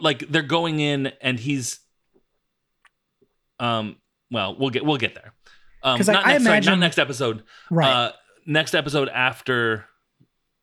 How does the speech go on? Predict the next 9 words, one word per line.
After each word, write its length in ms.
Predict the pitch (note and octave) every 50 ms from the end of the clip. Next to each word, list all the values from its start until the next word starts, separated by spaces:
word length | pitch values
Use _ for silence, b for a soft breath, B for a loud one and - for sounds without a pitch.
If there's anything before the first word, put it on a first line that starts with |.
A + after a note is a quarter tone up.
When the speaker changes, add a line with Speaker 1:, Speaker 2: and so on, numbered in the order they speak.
| _ _ _ _ _ _ _ _ _ _ _ _ _ _ _ _ _ _ _ _ _ _ _ _ _ _ _ _ _ _ _ _ _ _ _ _ _ _ _ _ _ _
Speaker 2:
I, 160 | - G#3 G3+
I 160 | G3 - G#3
Speaker 1:
ep-, 60 | A3 G3
Speaker 2:
get 100 | G3+ F3+
what 80 | E3
Speaker 1:
two 80 | - G3+
Speaker 2:
you're 80 | F#3
saying. 100 | - - -
Speaker 1:
episodes, 260 | C3+ B2+ A#2+ - -